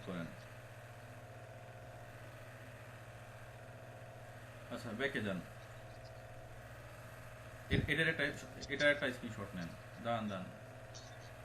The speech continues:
এটার একটা স্ক্রিনশট নেন। হ্যাঁ, এবার এক স্টেপ ব্যাকে যান। এটার একটা স্ক্রিনশট নেন।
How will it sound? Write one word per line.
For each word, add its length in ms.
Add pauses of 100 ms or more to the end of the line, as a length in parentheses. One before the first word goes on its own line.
(320)
এটার 120
একটা 160
স্ক্রিনশট 500
নেন। 380 (2250)
হ্যাঁ, 420
এবার 180 (140)
এক 100 (100)
স্টেপ 180
ব্যাকে 280
যান। 160 (1900)
এটার 200
একটা 160
স্ক্রিনশট 420
নেন। 140